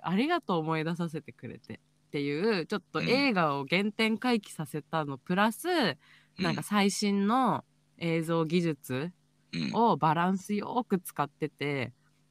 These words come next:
Speaker 2: うん。
Speaker 1: めちゃめちゃ映像が綺麗で、
Speaker 2: はいはい。うん。
Speaker 1: もう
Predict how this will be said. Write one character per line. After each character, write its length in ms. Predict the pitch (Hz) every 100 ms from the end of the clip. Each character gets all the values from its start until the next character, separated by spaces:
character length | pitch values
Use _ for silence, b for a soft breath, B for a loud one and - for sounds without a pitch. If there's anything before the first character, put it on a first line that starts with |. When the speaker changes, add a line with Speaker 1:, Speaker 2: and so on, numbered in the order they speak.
| 151
Speaker 2:
う 40 |
ん。 60 | 180
Speaker 1:
め 60 | 208
ち 160 | - 269
ゃ 60 |
め 160 | 320 330
ち 120 | -
ゃ 80 | 294
映 260 | 254 254 240
像 200 | 240 233
が 120 | 226
綺 180 | - 220
麗 220 | 160 123
で、 380 | 127 127 101 - _ _ _ -
Speaker 2:
は 80 | 80
い 20 |
は 40 |
い。 140 | 69 71 _
う 40 | 175
ん。 20 |
Speaker 1:
も 160 | 156 147
う 140 | -